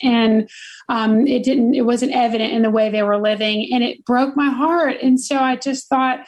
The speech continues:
you know, maybe the parents didn't have an example in their home when they were growing up. Maybe their parents or grandparents weren't believers, and so they don't know what that looks like. And by God's grace, he placed me, us in this family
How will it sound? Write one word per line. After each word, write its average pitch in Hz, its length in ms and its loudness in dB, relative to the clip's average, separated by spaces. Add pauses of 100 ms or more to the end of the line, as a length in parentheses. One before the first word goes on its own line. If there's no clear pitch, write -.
(420)
you 262 60 6
know, 247 440 0
maybe 269 680 2
the 254 80 -2
parents 262 520 0
didn't 262 240 0
have 247 360 -2
an 247 80 2
example 226 800 0
in 220 160 2
their 254 200 2
home 233 200 -2
when 208 80 -2
they 202 100 -2
were 190 100 0
growing 190 300 0
up. - 80 -2
Maybe 220 220 2
their 254 260 2
parents 240 360 -2
or 208 80 -4
grandparents 214 520 -2
weren't 214 180 -2
believers, 208 480 0
and 214 120 -2
so 233 100 0
they 226 80 2
don't 226 120 -4
know 226 80 0
what 220 120 0
that 208 180 -4
looks 262 280 -2
like. 208 300 -4 (580)
And 247 120 0
by 233 160 0
God's 226 360 -4
grace, 247 600 0
he 262 420 0
placed 254 420 -2 (160)
me, 254 460 2
us 262 400 0
in 240 180 0
this 233 220 -2
family 254 720 0